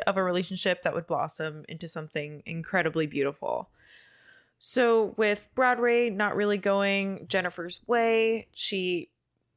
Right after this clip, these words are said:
is not really being accepted in the Broadway world just because of body image and how important that was then, which is a load of crock. And I think we're a lot more accepting now than we were back then.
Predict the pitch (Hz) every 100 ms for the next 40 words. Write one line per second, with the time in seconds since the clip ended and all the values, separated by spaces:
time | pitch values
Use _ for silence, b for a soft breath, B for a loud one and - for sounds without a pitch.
0 | _ - 190 190 233 - 214 208 208 202
1 | 190 185 170 - 170 - 190 185 175 170
2 | 165 165 170 165 160 160 165 165 170 -
3 | 180 170 156 156 151 160 165 175 175 170
4 | 165 165 160 160 151 160 160 156 160 160
5 | 160 185 185 185 180 156 - 160 160 180
6 | 208 190 - 160 151 165 156 160 170 165
7 | 160 185 202 180 165 - 160 - 156 160
8 | 165 151 156 160 160 156 151 151 165 -
9 | 160 143 143 196